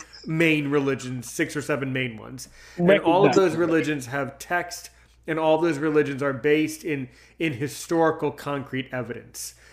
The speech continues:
Speaker 2: Yeah.
Speaker 1: Meaning I'm, I'm a hundred percent sure that there was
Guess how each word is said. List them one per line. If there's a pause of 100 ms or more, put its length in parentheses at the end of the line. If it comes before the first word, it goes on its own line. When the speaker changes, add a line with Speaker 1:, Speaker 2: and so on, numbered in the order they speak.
Speaker 2:
Yeah.
Speaker 1:
Meaning
I'm,
I'm
a
hundred
percent
sure (260)
that
there
was